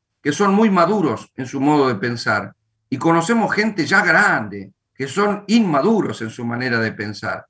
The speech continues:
porque la madurez no es una cuestión de edad, es una cuestión de humildad para con Dios, de entrega, de devoción. Una persona que va a madurar es alguien que se está dejando guiar, entonces puede madurar rápidamente, porque se está dejando guiar por los efectos de Dios,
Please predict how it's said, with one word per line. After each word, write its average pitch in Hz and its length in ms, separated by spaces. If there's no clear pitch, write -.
porque 151 240
la 180 100
madurez 196 420
no 196 100
es 190 100
una 196 200
cuestión 160 360
de 139 80
edad, 156 340
es 151 140
una 175 220
cuestión 156 360
de 151 60
humildad 139 400
para 127 220
con 110 180
Dios, 95 300
de - 140
entrega, 127 680
de 110 100
devoción. 120 680
Una 196 260
persona 185 680
que 147 100
va 180 220
a 165 60
madurar 147 600
es 160 180
alguien 175 280
que 160 80
se 156 140
está 156 180
dejando 185 380
guiar, 160 280
entonces 156 300
puede 233 260
madurar 185 380
rápidamente, 190 680
porque 165 240
se 165 120
está 208 160
dejando 202 460
guiar 175 360
por 185 120
los 156 160
efectos 160 420
de 117 100
Dios, 95 360